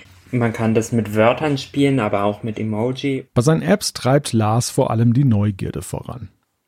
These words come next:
Speaker 2: Aktuell ist Swift U I für ihn ein Thema. Es handelt sich um einen Teil der Programmiersprache Swift, mit dem die grafischen Oberflächen einer App einfach und universell gestaltet werden können. Auch die erweiterte Realität, Augmented Reality, fasziniert ihn.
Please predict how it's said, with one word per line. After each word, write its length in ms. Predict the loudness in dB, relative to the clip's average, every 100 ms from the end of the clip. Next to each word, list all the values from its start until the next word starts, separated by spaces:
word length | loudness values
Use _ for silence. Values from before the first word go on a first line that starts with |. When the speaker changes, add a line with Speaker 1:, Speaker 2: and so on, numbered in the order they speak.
| -4
Speaker 2:
Aktuell 500 | -2 0 0 2 2
ist 220 | 0 -4
Swift 300 | 2 2 2
U 140 | 2 2
I 260 | 0 -4
für 160 | -4 -4
ihn 140 | -2
ein 140 | 0 -2
Thema. 380 | -2 -6 -6 -8
Es 140 | -4
handelt 260 | 2 2 4
sich 280 | 0 2 0
um 80 |
einen 200 | -2 -4
Teil 360 | -2 2 4 4
der 120 | 0
Programmiersprache 800 | -2 0 4 4 2 0 -4 -4
Swift, 440 | -4 2 2 0 -20 -20 -20 _ -6
mit 120 | 0
dem 160 | 2 2
die 60 | 0
grafischen 560 | -2 -2 -2 -4 -4
Oberflächen 560 | 0 0 2 2 2 0
einer 240 | -4 -2
App 260 | -2 -4 -8 _
einfach 580 | -2 -2 2 2 0 -4 _
und 180 | -4 0
universell 640 | 2 2 2 0 -2 -4
gestaltet 680 | -2 -4 -2 -4 -4 -6 -8
werden 320 | -10 -10 -14
können. 380 | -12 -12 -12 -18 _ _ -20 -20 _ _ _ -8
Auch 160 | -6
die 120 | -2
erweiterte 520 | 0 2 2 2 0 2
Realität, 640 | 2 2 2 2 2 -2 -12
Augmented 520 | -4 0 0 0 0
Reality, 640 | 4 4 2 0 -6 -6
fasziniert 680 | -8 -2 -2 -2 -2 -2 -6
ihn. 220 | -14 -14